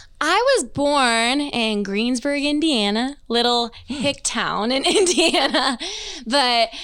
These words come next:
Speaker 1: moved when I was two. Um, my dad actually got a youth pastor job out here in the suburbs of K C, so Overland Park area. So I've been raised in Overland Park my whole life. Um,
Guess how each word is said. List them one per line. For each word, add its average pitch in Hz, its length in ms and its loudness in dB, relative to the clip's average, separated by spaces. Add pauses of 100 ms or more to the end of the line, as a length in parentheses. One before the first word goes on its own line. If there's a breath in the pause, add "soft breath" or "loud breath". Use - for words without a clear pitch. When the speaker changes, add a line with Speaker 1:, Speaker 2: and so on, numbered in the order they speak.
(140 loud breath)
Speaker 1:
moved 269 280 0
when 277 120 0
I 269 120 2
was 285 360 -2
two. 247 520 0 (100)
Um, 233 240 -2
my 226 120 -2
dad 220 260 0
actually 220 340 -2
got 208 400 -2
a 208 180 -2
youth 208 320 -6
pastor 208 380 -8
job 202 640 -4 (480 loud breath)
out 240 220 0
here 233 600 0
in 233 160 0
the 254 80 0
suburbs 220 680 0
of - 100 -8
K 214 220 -2
C, - 280 -2
so 202 300 -2
Overland 330 340 2
Park 202 260 -4
area. 202 540 0 (240 loud breath)
So 262 200 -2 (100)
I've 302 240 0
been 359 400 -2
raised 202 680 -2
in 220 140 -4
Overland 202 440 -6
Park 196 500 -6
my 196 160 -4
whole 196 320 -8
life. 185 640 -8 (580 loud breath)
Um, 190 520 -2